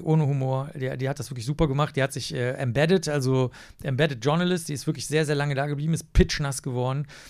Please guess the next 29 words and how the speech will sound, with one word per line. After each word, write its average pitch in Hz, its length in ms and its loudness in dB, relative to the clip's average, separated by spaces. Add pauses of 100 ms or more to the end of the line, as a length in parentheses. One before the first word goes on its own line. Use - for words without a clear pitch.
(240)
Ähm, 139 240 0
da, 135 100 -2
die 131 100 -2
hat 160 120 -2
das 117 80 -6
wirklich 127 280 -6
super 127 300 -4
gemacht, 110 420 -10
echt. 127 260 -8
Und, 139 340 -4
äh, 139 100 -4
der 131 120 -2
Artikel, 170 340 -2
da 147 120 0
stimmt 131 280 -4
jedes 143 260 2
Wort, 135 360 -2
das 113 100 -10
hat 127 100 -6
sie 127 140 -8
wirklich 127 180 -8
sehr, 131 140 -6
sehr 123 120 -6
gut 123 140 -10
gemacht. 143 300 -8 (460)
Äh, 139 220 0 (120)
und, 151 440 0 (200)
äh, 151 180 -6
wa-, 147 160 0